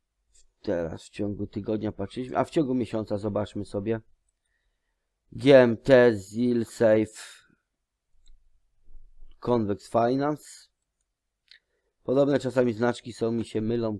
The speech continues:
kurde, te nazwy. Jest naprawdę tyle tych kryptowalut różnych i tokenów, że nie ogarnie się tego wszystkiego.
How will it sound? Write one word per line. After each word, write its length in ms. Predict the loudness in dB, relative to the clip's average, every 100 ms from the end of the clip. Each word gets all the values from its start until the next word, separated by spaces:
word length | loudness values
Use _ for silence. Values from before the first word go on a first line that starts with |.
| -14
kurde, 320 | _ -8 -6 -6
te 140 | -4
nazwy. 520 | 0 0 0 -4 -4 -6 _ _ _ _
Jest 180 | -2 0
naprawdę 380 | 2 4 4 2
tyle 220 | 0 -2
tych 140 | -4
kryptowalut 640 | -8 -8 -6 -6 -4 -4 -6
różnych 500 | -8 -6 -8 -8 _
i 120 | -20 -14
tokenów, 580 | -14 2 2 4 -2
że 340 | -2 0 0 -2 _ _ _ _ _ _ _ _ _ _ _ _
nie 220 | 2 6
ogarnie 580 | 6 6 6 6 4 -2
się 220 | -2 -4
tego 260 | -2 -2 -2
wszystkiego. 760 | -8 -12 -12 -6 -6 -6 -12